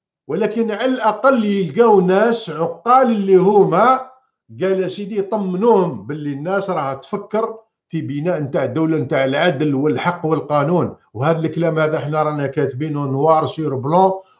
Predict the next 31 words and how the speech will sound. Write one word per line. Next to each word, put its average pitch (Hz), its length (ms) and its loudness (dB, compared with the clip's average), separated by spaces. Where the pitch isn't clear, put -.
ومن 151 220 0
سنوات 165 680 4
وحنا 170 280 2
نردوا 175 440 4
فيه، 196 600 2
ماشي 202 220 -4
الآن 208 540 0
رانا 190 220 -2
نتكلموا 156 500 -6
فيه 165 280 -6
في 175 160 -4
ألفين 160 220 -4
وواحد 139 260 -8
وعشرين، 123 520 -6
أو 160 200 4
من، 156 260 0
من 156 180 -2
خلال 156 340 0
هذا 131 380 0
نتاع 131 240 0
الحراك، 175 640 2
أو 202 160 6
من 196 120 2
خلال 190 380 2
حتى 196 280 -4
هذا 160 420 0
نتاع 151 200 -6
البداية 151 460 -2
نتاع 123 220 -4
الربيع 117 340 -4
العربي. 95 540 -6